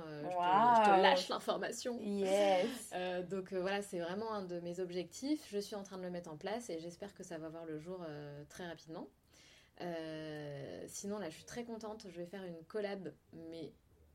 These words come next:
Speaker 1: C'est pas non plus une collab de dingue, mais je suis très contente. Une
Speaker 2: Mhm.
Speaker 1: collab avec, euh, un, sur un projet que, que je trouve super cool. Euh, j'en dis pas en-,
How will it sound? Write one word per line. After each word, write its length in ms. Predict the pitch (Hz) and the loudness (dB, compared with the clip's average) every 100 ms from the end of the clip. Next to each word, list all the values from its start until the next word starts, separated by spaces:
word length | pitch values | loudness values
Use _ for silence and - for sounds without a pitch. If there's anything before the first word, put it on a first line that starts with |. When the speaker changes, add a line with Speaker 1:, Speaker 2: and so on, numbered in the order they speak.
| - _ - | -20 _ -18
Speaker 1:
C'est 180 | - | -10
pas 220 | 185 190 160 | -4 -4 -4
non 100 | 151 | -6
plus 120 | 170 | -12
une 60 | 160 | -10
collab 260 | 160 151 | -8 -8
de 120 | 147 | -10
dingue, 420 | 143 185 233 226 151 | -4 0 2 0 -2
mais 100 | 160 | -8
je 60 | - | -10
suis 100 | - | -10
très 200 | - 208 | -8 -8
contente. 460 | 180 190 247 - - | -8 -8 -8 -10 -10
Une 80 | 180 | -6
Speaker 2:
Mhm. 40 | |
Speaker 1:
collab 240 | 175 175 170 | -4 -4 -4
avec, 280 | 151 147 156 | -6 -8 -10
euh, 200 | 147 139 | -12 -12
un, 340 | - - - | -14 -16 -18
sur 280 | - - 165 | -18 -14 -12
un 80 | 156 | -12
projet 360 | - 175 170 170 | -10 -6 -6 -6
que, 360 | 170 147 143 147 - - _ _ | -8 -12 -12 -16 -20 -20 _ _
que 120 | - 180 | -8 -6
je 80 | |
trouve 180 | - 180 | -6 -10
super 440 | - - 233 196 - | -10 -6 -4 -4 -2
cool. 300 | 262 311 - - - - - | 0 2 0 -8 -20 -14 -6
Euh, 140 | 170 | -4
j'en 160 | 185 220 | -2 -2
dis 140 | 247 | -2
pas 240 | 254 285 | 0 2
en-, 160 | 269 | 2